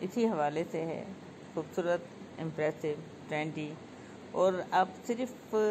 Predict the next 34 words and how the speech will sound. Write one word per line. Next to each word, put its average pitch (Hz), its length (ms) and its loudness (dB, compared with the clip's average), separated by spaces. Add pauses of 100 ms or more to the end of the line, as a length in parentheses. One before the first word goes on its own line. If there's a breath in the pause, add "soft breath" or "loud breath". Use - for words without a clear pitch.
(140)
शर्ट 226 300 2
डिज़ाइन 220 380 4
पर 196 180 2
ही 202 300 4
अगर 185 260 4
हम 208 140 2
कह 190 180 6
रहे 196 120 2
हैं 196 120 0
कि 196 100 0
आपके 175 300 2
लिए 175 220 0
ब्लाउज 160 380 4
डिज़ाइन 165 360 -2
लाएँ, 165 260 2
तो 196 200 0 (480 loud breath)
हमारी 202 280 4
वीडियो 220 300 2
में 233 120 2
सिर्फ 240 280 0 (140)
ब्लाउज 180 300 6
डिज़ाइन 196 500 2
नहीं 165 340 0
होते, 175 400 0
साथ 175 460 2
में 170 240 -2
नेक 175 360 0
डिज़ाइन 170 380 2
होते 160 260 -2
हैं, 160 220 0 (120)
स्लीव 202 360 2
डिज़ाइन 156 440 2
होते 156 260 -2
हैं 151 220 -2